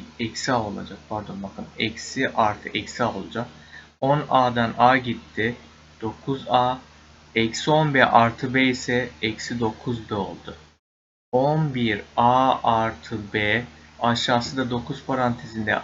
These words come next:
A eksi B oldu. Ee, bu arada bu neye eşitti? Otuz üç bölü on sekize. Buradan sonra yapmamız gereken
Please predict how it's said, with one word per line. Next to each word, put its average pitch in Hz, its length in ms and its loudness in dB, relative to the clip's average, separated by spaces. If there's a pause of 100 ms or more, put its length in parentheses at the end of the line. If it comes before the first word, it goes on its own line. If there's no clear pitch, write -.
A 123 400 6 (100)
eksi 120 600 -4
B 113 340 4
oldu. 90 260 -6 (1120)
Ee, 107 840 -4 (640)
bu 165 140 8
arada 131 380 8
bu 135 160 -2
neye 131 220 4
eşitti? 156 600 -2 (100)
Otuz - 420 -6
üç 156 440 -2
bölü 123 280 2
on 123 340 -2
sekize. 101 1200 -6 (800)
Buradan 165 420 4
sonra 143 360 0
yapmamız 143 540 2
gereken 117 540 0